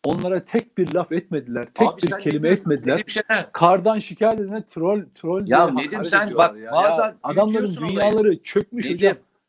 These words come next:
Speaker 1: Çökmüş
Speaker 2: Nedim
Speaker 1: yani.
Speaker 2: büyütüyorsun. Adam ölü yıkıyor ya. Ne zararı
Speaker 1: Evet.
Speaker 2: olabilir ki?
Speaker 1: Tabii. Doğru.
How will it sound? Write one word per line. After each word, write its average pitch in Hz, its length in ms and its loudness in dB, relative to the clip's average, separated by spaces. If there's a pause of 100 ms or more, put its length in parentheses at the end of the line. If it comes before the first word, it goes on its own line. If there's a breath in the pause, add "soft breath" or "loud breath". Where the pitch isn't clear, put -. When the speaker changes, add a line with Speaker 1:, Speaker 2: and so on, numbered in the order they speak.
(200)
Speaker 1:
Çökmüş 160 500 -6
Speaker 2:
Nedim - 60 0
Speaker 1:
yani. - 60 0
Speaker 2:
büyütüyorsun. - 480 -8 (580)
Adam 254 380 4 (280)
ölü 214 200 -4
yıkıyor 240 460 -6
ya. - 280 -6 (880)
Ne 190 160 -4
zararı 277 260 4
Speaker 1:
Evet. 269 120 4
Speaker 2:
olabilir 254 420 -4
ki? 185 200 -16 (640)
Speaker 1:
Tabii. - 180 -16 (540)
Doğru. 113 240 -4